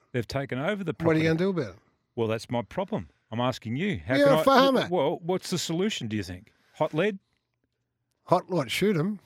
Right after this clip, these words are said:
Speaker 2: You're
Speaker 1: What?
Speaker 2: allowed to shoot
Speaker 1: No,
Speaker 2: them.
Speaker 1: hot lead, I said.
Speaker 2: Yeah, shoot 'em.
Speaker 1: <laughs> No, I didn't say shoot them. I said hot lead.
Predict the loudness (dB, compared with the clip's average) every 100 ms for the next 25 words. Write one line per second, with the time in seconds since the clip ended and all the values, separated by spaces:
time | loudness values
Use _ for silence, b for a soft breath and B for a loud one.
0 | _ 0 4 6 4 4 0 2 2 4
1 | 4 4 2 -2 -4 -6 -6 _ -10 -6
2 | -4 -2 -2 -4 -12 -8 -8 -6 -8 -4
3 | -2 -2 -2 -4 -4 -4 -6 -6 -6 -6
4 | -6 -6 -6 -6 -4 -2 -2